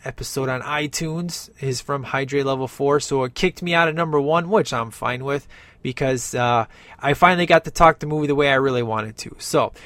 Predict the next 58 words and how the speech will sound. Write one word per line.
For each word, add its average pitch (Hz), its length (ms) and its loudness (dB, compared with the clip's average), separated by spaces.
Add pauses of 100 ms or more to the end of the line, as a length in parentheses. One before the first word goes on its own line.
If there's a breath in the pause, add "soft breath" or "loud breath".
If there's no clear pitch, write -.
(220 loud breath)
uh, 147 140 4
hope 208 260 8
you 220 140 6
all 202 140 8
like 139 240 2
it. - 80 -12
I 160 120 4
haven't 247 280 4
played 214 380 6
any 190 240 4
of 208 80 4
the 190 80 4
Arkham 175 360 4
games, 175 320 -2
but 147 180 2
I've 151 220 2
seen 185 360 -2
my 165 160 2
son 165 340 0
play 127 260 -2
them. 135 280 -2
So 147 240 2
I'm 147 140 -2
going 202 300 4
into 196 380 -2
this 170 260 0
animated 147 420 -2
movie. 220 440 2 (280 loud breath)
Uh, 131 240 4
I 156 180 4
was 170 200 2
not 202 300 6
privy 196 360 0
to - 140 -8
the 202 60 -4
story. 120 420 -2
Come 202 240 0
to 220 60 2
my 196 160 4
surprise, 185 560 2
it 180 40 2
was 151 140 0
a 147 60 0
little 190 200 4
more 170 200 2
about 156 240 4
the 165 80 -4
Suicide 156 600 0
Squad, 120 320 2
and 123 120 -4
Batman 170 400 0
takes 156 320 -2
a 143 40 -4
bit 131 140 -2
of 131 120 0
a 131 40 -4
back 120 320 0
seat. 180 340 -4